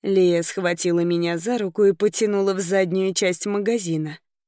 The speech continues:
«Слоун только что рванула к выходу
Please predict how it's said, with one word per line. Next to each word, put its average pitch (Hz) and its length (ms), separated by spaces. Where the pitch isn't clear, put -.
«Слоун 285 800
только 339 460
что 226 260
рванула 226 540
к - 100
выходу 226 640